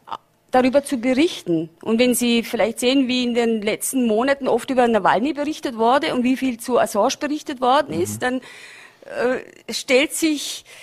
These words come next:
Speaker 1: hier also schon ein Ungleichgewicht ein. Und ja, ähm,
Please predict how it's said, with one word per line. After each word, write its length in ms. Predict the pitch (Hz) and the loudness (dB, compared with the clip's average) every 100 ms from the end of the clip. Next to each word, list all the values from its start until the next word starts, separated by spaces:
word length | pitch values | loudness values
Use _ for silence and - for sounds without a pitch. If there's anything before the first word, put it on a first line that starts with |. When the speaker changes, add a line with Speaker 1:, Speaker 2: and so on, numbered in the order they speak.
| - | -8
Speaker 1:
hier 180 | 311 311 | 0 2
also 220 | 262 285 | 4 2
schon 160 | 262 - | 0 2
ein 160 | 294 185 | 2 4
Ungleichgewicht 880 | 403 359 269 247 - 240 240 - | 4 4 2 2 -2 -2 -4 0
ein. 320 | 180 202 208 202 | 2 4 4 0
Und 320 | 202 202 190 - - - - - - | 0 -2 -4 -10 -12 -20 -20 -20 -6
ja, 360 | 220 247 349 320 _ - | 0 2 2 -4 _ -2
ähm, 500 | 226 233 240 240 214 | 2 2 2 0 -2